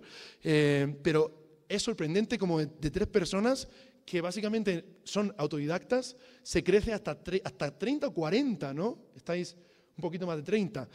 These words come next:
Eh, y, y sobre todo con una I P propia también, igual que la, la gente de Ace Team, que es Kingdom Rush, la cual ha seguido evolucionando y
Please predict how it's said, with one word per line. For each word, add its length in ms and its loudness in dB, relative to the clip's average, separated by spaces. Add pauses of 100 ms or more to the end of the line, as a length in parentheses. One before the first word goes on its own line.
(320)
Eh, 380 6
y, 160 -2 (480)
y 80 -6
sobre 220 4
todo 180 2
con 120 2
una 240 2
I 100 -2
P 160 4
propia 340 8
también, 600 2
igual 260 2
que 120 0
la, 160 0
la 120 -2
gente 220 0
de 100 -2
Ace 240 0
Team, 240 0 (380)
que 140 8
es 120 4
Kingdom 380 2
Rush, 320 0 (120)
la 140 -4
cual 260 2
ha 100 -2
seguido 380 2
evolucionando 720 0 (240)
y 300 -4